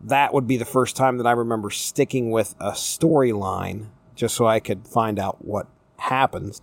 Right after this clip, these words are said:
And as I got older, of course, you know, the more frequently I began to pick up comics, really started collecting comics in the Image era, when Image Comics hit in nineteen ninety-two. Actually put a pull list together at my local comic shop and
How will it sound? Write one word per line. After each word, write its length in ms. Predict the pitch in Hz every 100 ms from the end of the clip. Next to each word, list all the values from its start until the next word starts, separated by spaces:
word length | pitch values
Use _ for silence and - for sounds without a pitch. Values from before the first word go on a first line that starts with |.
| 147
And 120 | 147
as 180 | 143 135
I 80 |
got 220 | 127 127 120
older, 300 | 113 117 120
of 100 | -
course, 420 | 113 110 - - _
you 80 | -
know, 220 | 92 85 -
the 60 |
more 180 | 113 120
frequently 500 | 104 127 117 92 104
I 60 | 95
began 320 | 101 107 110
to 60 | 98
pick 180 | - 101
up 140 | 90
comics, 600 | - 113 95 87 - - -
really 480 | 110 117 127 127
started 480 | 120 - 120 113 107 -
collecting 840 | - 127 120 120 - 113 107 107 107 _
comics 640 | - 123 120 113 - - - _
in 320 | 120 117 110
the 380 | 107 107 107 - _
Image 360 | 156 156 139 120
era, 520 | 127 117 117 135 -
when 200 | 98 113
Image 320 | 110 127 123 -
Comics 460 | 131 127 120 -
hit 240 | - 127 -
in 120 | 113
nineteen 420 | 117 110 - 120
ninety-two. 880 | 117 117 110 107 - 113 113 151 143 - - - -
Actually 320 | 135 - 120
put 160 | - 117
a 20 |
pull 300 | - 156 147
list 200 | 143 -
together 400 | 135 131 131 127
at 120 | 123
my 100 | 104
local 300 | 107 110 -
comic 400 | 98 135 135 131
shop 400 | - 127 120 -
and 180 | 98 90